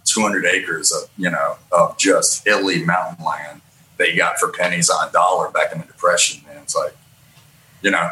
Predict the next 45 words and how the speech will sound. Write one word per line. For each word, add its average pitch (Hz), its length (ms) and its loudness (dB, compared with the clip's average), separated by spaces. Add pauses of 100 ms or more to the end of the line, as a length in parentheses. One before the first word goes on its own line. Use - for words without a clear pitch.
he 95 120 -2
just 85 180 -6
did 98 160 2
it 101 80 2
himself 92 380 0
with 92 100 -2
a 82 80 -4
team 104 280 2
of - 80 2
horses 98 760 2
and, 80 260 -8 (140)
you 92 100 -8
know, 82 180 -2
pulled - 220 0
up - 120 -4
the - 80 -2
stumps - 640 0
and - 100 -12 (100)
sure - 300 -2
enough 82 340 -6
made, - 160 -20 (760)
made 95 220 0
our 90 220 2
home. 90 380 -2
So - 260 -2
that's, - 240 -2
you 85 60 -8
know, 78 200 -12
that's 82 220 -2
always, - 540 -2 (840)
once 120 240 2
I 104 80 -2
go 95 180 -4
there, 87 360 -4
it's 85 160 0
like, 82 120 -2
"All 92 60 2
right, 78 280 2
man, 73 220 -4
come - 160 -2
on, - 320 -6
snap - 360 -2
out - 200 0
of - 60 -18
it, - 60 -20